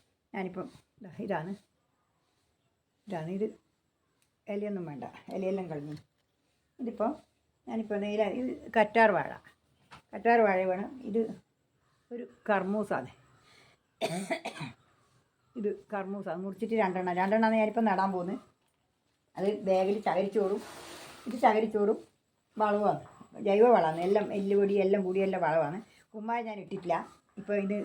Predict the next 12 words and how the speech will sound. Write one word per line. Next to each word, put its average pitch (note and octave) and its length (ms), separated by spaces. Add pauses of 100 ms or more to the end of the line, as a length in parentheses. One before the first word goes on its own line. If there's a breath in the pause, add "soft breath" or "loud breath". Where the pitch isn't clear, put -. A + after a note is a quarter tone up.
(120)
ഇപ്പം A3+ 200
ഇട്ടാൽ G#3 280
ശരിയാവില്ല, E3+ 440
അതുകൊണ്ട് G3 260
ഞാൻ F3 120
ഇട്ടിട്ടില്ല. D#3 320 (600)
കുമ്മായം F#3 320
മേടിക്ക് G#3 240
നോക്കിയിട്ട് G3+ 280
നമുക്ക് G3+ 200
വയ്യ F#3+ 240
ഇടാം. A3 180